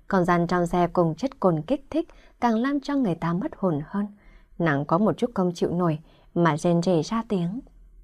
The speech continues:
Từ bên trong xe trừ bỏ hương rượu thản nhiên, còn có hơi thở rất nặng của đôi nam nữ. Từ ngoài cửa sổ nhìn ra, xem ra xa chấn động không ngừng. Một người nam nhân đặt trên một người nữ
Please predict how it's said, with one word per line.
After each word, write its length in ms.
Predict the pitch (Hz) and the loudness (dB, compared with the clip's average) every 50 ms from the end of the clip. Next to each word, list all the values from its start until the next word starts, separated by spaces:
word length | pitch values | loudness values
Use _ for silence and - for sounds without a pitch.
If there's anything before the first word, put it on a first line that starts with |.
| - | -2
Từ 120 | - 190 - | 0 2 2
bên 200 | 190 185 185 180 | 4 2 0 0
trong 220 | - 190 185 185 | 0 0 0 0
xe 220 | 180 - 190 185 180 | 0 0 0 -2 0
trừ 200 | - 220 196 185 | 0 0 2 4
bỏ 220 | 196 190 175 170 175 | 6 6 4 4 4
hương 140 | 285 285 285 | 2 2 2
rượu 180 | - 233 180 - | 2 2 0 0
thản 280 | - 196 180 156 165 196 | 0 0 0 0 0 0
nhiên, 200 | 240 262 277 277 - - - - - - _ - | 2 2 2 0 -2 -8 -18 -20 -20 -20 _ 0
còn 200 | 247 233 233 233 | 2 4 4 4
có 100 | 226 226 | 4 2
hơi 180 | 254 311 311 | 4 2 0
thở 200 | 302 - 254 196 | 0 2 0 0
rất 220 | 196 - 349 359 - | 0 0 -2 0 0
nặng 200 | 262 196 175 - | 0 0 0 0
của 160 | - 170 160 | 0 0 0
đôi 180 | - 175 175 | 2 0 0
nam 240 | 175 175 175 175 175 | 0 0 -2 -2 -2
nữ. 220 | 180 180 - 240 311 - - - - - - _ _ | -2 -2 -2 -4 -4 -6 -12 -20 -20 -20 -20 _ _
Từ 120 | - 185 | 4 4
ngoài 180 | 170 165 165 175 160 | 4 4 2 2 2
cửa 160 | - 170 156 | 2 2 2
sổ 200 | 143 - 165 165 | 2 2 0 0
nhìn 300 | 147 147 156 156 147 147 | 0 0 0 0 0 -2
ra, 300 | - - 190 196 196 196 - - - - - - | -2 -2 -2 -2 -2 -4 -8 -14 -20 -20 -20 -20
xem 240 | - - 180 175 170 | -6 -2 0 0 2
ra 320 | 165 170 175 170 170 170 165 | 2 2 2 2 2 2 0
xa 280 | - - 190 180 175 | -2 -4 -2 -2 -2
chấn 240 | 175 - 170 180 233 | -2 -2 -2 -2 0
động 160 | 262 220 - - | 0 0 0 0
không 240 | - 185 185 175 170 | -2 -2 0 0 2
ngừng. 220 | 175 175 160 156 160 - - - _ _ _ _ - - | 2 2 0 0 -4 -8 -16 -20 _ _ _ _ -8 0
Một 160 | - 175 165 | 2 4 4
người 140 | 151 165 156 | 6 4 4
nam 240 | 147 160 170 175 170 | 4 2 2 2 2
nhân 220 | 175 175 170 170 | 4 4 2 2
đặt 140 | 170 170 165 - | 2 2 0 0
trên 240 | - 190 185 180 180 | -2 0 0 2 2
một 120 | 180 175 180 | 2 2 2
người 220 | 175 170 165 156 | 2 2 2 2
nữ 180 | 151 151 160 | 0 0 -2